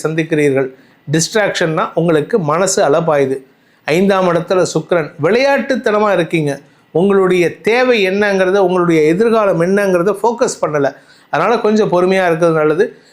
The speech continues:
கலைத்துறை நண்பர்களை பொறுத்த வரைக்கும் உங்களுக்கு செல்வாக்கு அதிகரிக்கும், மரியாதை உயர்வு ஏற்படும். ஆனா இது எல்லாமே வந்து ஜூன், ஜூலை இருபத்தாறாம் தேதி வரைக்கும் தான். சுக்கிரன் ஆறா-, ஆறாம் இடத்துக்கு பயிற்சி ஆகிற வரைக்கும்.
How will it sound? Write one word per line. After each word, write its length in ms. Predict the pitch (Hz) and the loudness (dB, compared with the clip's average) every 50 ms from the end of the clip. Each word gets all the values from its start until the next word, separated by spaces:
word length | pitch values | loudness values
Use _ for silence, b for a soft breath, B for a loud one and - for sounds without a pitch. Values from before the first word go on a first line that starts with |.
| B B - - | B B -4 -2
கலைத்துறை 540 | 220 240 277 311 277 269 285 262 247 233 220 | 0 0 2 0 0 -2 0 0 0 2 2
நண்பர்களை 600 | 208 190 190 202 202 214 202 196 202 190 175 165 | 0 0 0 0 0 0 2 2 2 0 0 0
பொறுத்த 360 | 175 180 180 185 185 - 190 | 0 0 0 0 0 0 0
வரைக்கும் 520 | 175 170 165 156 151 - - 196 202 202 - | 2 2 0 0 -2 -2 -4 -4 -4 -4 -4
உங்களுக்கு 560 | 165 165 175 180 160 156 143 151 - 226 196 | -4 -2 0 0 0 0 -2 -2 -4 -4 -4
செல்வாக்கு 680 | - - - 180 208 220 240 240 240 233 233 - 196 | -2 -2 -2 -2 0 0 2 2 0 0 0 -2 0
அதிகரிக்கும், 600 | 170 165 170 180 175 156 151 151 - 170 156 - - | 0 0 0 2 0 0 -2 -2 -4 -6 -6 -6 -6
மரியாதை 540 | 135 143 165 196 220 226 220 208 202 180 165 | -4 -2 0 2 2 2 2 2 0 0 2
உயர்வு 360 | 151 165 175 180 180 175 156 | 2 2 2 2 2 2 2
ஏற்படும். 400 | 156 156 156 175 156 147 147 B B B B B B B | 2 0 0 -2 -4 -4 -6 B B B B B B B
ஆனா 200 | - 156 185 214 | -4 -2 0 0
இது 260 | 214 190 175 165 165 | 0 0 0 2 2
எல்லாமே 540 | 160 160 170 196 220 233 233 226 233 247 247 | 2 2 2 2 2 2 2 2 2 2 2
வந்து 400 | 240 220 196 190 202 277 - - - | 2 0 0 0 0 -2 -2 -4 -8
ஜூன், 420 | 147 139 165 185 202 214 214 202 - | -4 -2 0 2 2 0 -2 -4 -6
ஜூலை 460 | 156 139 135 185 208 220 196 175 170 | -6 -2 0 0 2 2 2 2 2
இருபத்தாறாம் 600 | 180 190 208 196 - - 180 175 175 170 165 165 | 2 0 0 -2 -2 -2 0 0 0 0 0 0
தேதி 200 | 165 156 151 147 | 0 0 2 2
வரைக்கும் 360 | 147 151 160 160 156 180 156 156 | 2 2 0 0 -2 -4 -2 -2
தான். 140 | 175 190 | -2 -4
சுக்கிரன் 440 | 170 - 170 160 - - 196 180 160 | -2 -2 -4 -4 -2 -2 -2 0 0
ஆறா-, 360 | 143 139 151 175 196 190 - B B B B B B B | 0 0 0 0 0 0 -2 B B B B B B B
ஆறாம் 400 | 143 156 190 220 233 226 220 208 | -2 0 0 2 0 0 0 0
இடத்துக்கு 340 | 196 190 180 190 165 160 156 | -2 -2 -2 -2 -2 -2 -2
பயிற்சி 340 | 165 160 170 165 - - | 0 -2 -2 -2 -2 -2
ஆகிற 240 | 175 156 156 151 147 | 0 0 2 2 2
வரைக்கும். 380 | 143 147 156 151 151 170 156 | 2 2 0 -2 -2 -4 -6